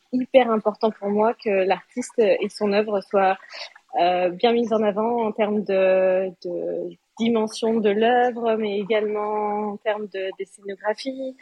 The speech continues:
euh, en termes de, d'aspect. Après, c'est également, euh, l'après, les visuels qu'on a pu réaliser, euh, durant l'exposition. Est-ce qu'ils peuvent convenir aux artistes ? Est-ce que ça permet vraiment de mettre en avant leurs œuvres ? Euh,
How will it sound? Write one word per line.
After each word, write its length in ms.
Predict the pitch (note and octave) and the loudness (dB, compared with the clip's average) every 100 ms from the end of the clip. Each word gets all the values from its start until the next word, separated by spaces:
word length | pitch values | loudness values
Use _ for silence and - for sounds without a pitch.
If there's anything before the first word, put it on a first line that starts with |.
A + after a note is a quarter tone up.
| - - - - | -16 -16 -8 2
euh, 640 | G3+ G3 F#3+ F#3 F3+ E3+ - | 4 6 4 4 4 2 0
en 80 | F#3+ | -2
termes 320 | - G#3 G#3 | 0 2 2
de, 800 | F#3 F#3+ F3+ F3+ F3 F3 F3+ E3+ E3 - | 2 2 4 2 2 0 -4 -6 -12 -2
d'aspect. 760 | F3+ G#3 - - B3+ B3 B3 B3 | 2 2 0 2 4 4 2 2
Après, 360 | A3 G3+ - A#3+ | 0 -2 -6 -12
c'est 160 | - | -8
également, 600 | G#3 G3+ G#3 G#3+ A3 G3+ | -4 -4 -2 -4 -6 -8
euh, 140 | F#3 F3+ | -8 -6
l'après, 440 | F#3 F#3 - D4+ D#4 - | -4 -6 -4 -6 -6 -10
les 120 | G#3 | -8
visuels 400 | G3+ G#3+ G#3 B3+ | -6 -4 0 0
qu'on 180 | - B3 | 0 -6
a 100 | A3 | -4
pu 200 | - - | -6 -8
réaliser, 720 | A3 A3 G#3 G#3 G3 A3+ A3+ | -2 2 2 0 -2 2 4
euh, 140 | G#3 G3 | 4 2
durant 400 | F#3 - A3+ G#3 | 0 -4 -2 -2
l'exposition. 840 | G#3 - - G3 G3+ - C#4+ C4+ C4 | -2 -4 -4 -4 -2 0 2 4 4
Est-ce 200 | A#3 - | 0 -4
qu'ils 120 | - | 4
peuvent 340 | A3+ G#3+ G3+ G3 - - - - | 6 6 4 0 -6 -20 -18 2
convenir 380 | B3 A3 A3+ | 2 4 4
aux 140 | G#3 G#3+ | 4 2
artistes ? 400 | G#3 - C#4+ C#4 | 0 0 -2 0
Est-ce 160 | C4 | -2
que 280 | - A#3 G#3 | 4 6 6
ça 160 | G#3+ A3 | 6 0
permet 300 | A3+ G#3+ G#3+ | 0 -2 -2
vraiment 340 | G#3 A3 A#3 | -2 -2 0
de 240 | A#3+ G3+ G#3+ | -2 -2 -2
mettre 260 | G#3 - | -2 -4
en 100 | G#3+ | -4
avant 240 | G3+ G3 F#3 | -2 -2 -4
leurs 260 | F3+ F3+ | -8 0
œuvres ? 240 | B3+ C#4 C4 _ _ _ _ _ - | 2 2 0 _ _ _ _ _ -2
Euh, 480 | G3+ G3+ G3 F#3+ | 2 4 2 2